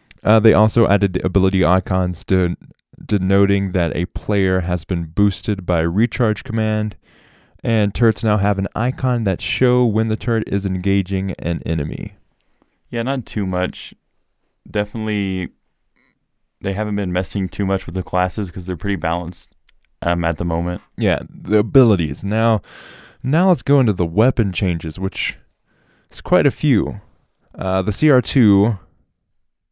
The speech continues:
Speaker 1: lower start damage from seventeen to sixteen,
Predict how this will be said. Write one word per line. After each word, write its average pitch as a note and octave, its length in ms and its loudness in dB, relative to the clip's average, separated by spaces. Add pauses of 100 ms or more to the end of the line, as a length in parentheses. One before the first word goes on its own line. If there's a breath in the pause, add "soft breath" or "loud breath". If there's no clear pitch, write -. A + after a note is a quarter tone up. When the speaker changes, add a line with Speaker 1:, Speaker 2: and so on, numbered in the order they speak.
(320)
Speaker 1:
lower A2 340 2
start A2 380 2
damage G2+ 400 2
from F#2+ 260 0
seventeen F#2 460 0
to F2 80 -2
sixteen, A2 640 0